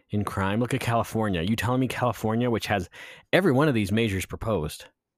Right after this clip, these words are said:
are you telling me that's a safer state than Montana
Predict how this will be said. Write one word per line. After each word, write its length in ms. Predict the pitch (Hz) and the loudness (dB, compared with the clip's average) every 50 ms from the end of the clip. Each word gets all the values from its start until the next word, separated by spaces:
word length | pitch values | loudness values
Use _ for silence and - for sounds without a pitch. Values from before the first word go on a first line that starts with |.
| _ _ _ _ _ _ _ _ _ _ _ _ _ _ _ _ _ _ _ _ _ _ _ _ | _ _ _ _ _ _ _ _ _ _ _ _ _ _ _ _ _ _ _ _ _ _ _ _
are 60 | - | 0
you 80 | 120 123 | 0 2
telling 300 | - 113 127 131 139 147 | 2 0 0 0 2 2
me 100 | 147 139 | 2 2
that's 220 | 117 110 117 - | 2 2 0 0
a 80 | - 107 | -2 -4
safer 400 | - - - 101 104 104 110 104 | -4 -2 0 0 0 0 -2 -4
state 460 | - - - 98 98 104 104 - - _ _ _ _ _ _ _ _ _ _ _ _ _ _ _ _ _ _ _ _ _ _ _ _ _ _ _ _ _ _ | -2 -2 -2 0 0 0 -2 -6 -12 _ _ _ _ _ _ _ _ _ _ _ _ _ _ _ _ _ _ _ _ _ _ _ _ _ _ _ _ _ _
than 180 | - 92 90 90 | -4 -2 -2 0
Montana 760 | 87 87 85 82 - - 98 98 98 101 110 117 113 107 | 0 -2 -2 -4 -4 -4 -2 -2 0 0 0 -2 -4 -6